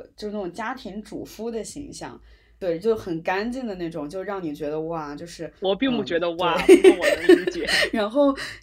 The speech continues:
Speaker 1: 我今年夏天的时候，就放暑假那段时间，就之前工作压力很大嘛，然后暑假那周就一直在疯狂做饭，因为那时候也刚搬新家，然后我对用这个厨房特别有热情，然后就每天都在做很丰富的饭。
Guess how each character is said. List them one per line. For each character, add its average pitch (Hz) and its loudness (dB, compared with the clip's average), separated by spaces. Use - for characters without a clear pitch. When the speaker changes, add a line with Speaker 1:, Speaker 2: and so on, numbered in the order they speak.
Speaker 1:
我 175 -4
今 190 -8
年 185 -4
夏 202 -8
天 185 -12
的 175 -8
时 160 -12
候， 175 -10
就 190 -8
放 220 -10
暑 156 -12
假 170 -6
那 180 -8
段 175 -6
时 170 -12
间， 170 -8
就 226 -8
之 214 -12
前 214 -6
工 226 -8
作 233 -6
压 226 -6
力 240 -8
很 202 -12
大 208 -6
嘛， 180 -4
然 156 -6
后 202 -6
暑 160 -12
假 175 -8
那 202 -6
周 196 -4
就 202 -6
一 196 -8
直 156 -10
在 180 -4
疯 202 -8
狂 139 -10
做 139 -10
饭， - -12
因 269 -4
为 269 0
那 247 -6
时 220 -8
候 208 -4
也 165 -2
刚 185 -8
搬 180 -6
新 175 -10
家， 170 -8
然 160 -6
后 180 -6
我 175 -4
对 190 -8
用 196 -10
这 190 -12
个 175 -12
厨 170 -14
房 254 -12
特 - -16
别 180 -10
有 - -8
热 175 -8
情， - -16
然 - -12
后 180 -8
就 208 -6
每 185 -8
天 202 -10
都 220 -8
在 165 -6
做 165 -10
很 175 -10
丰 202 -6
富 214 -8
的 175 -10
饭。 170 -12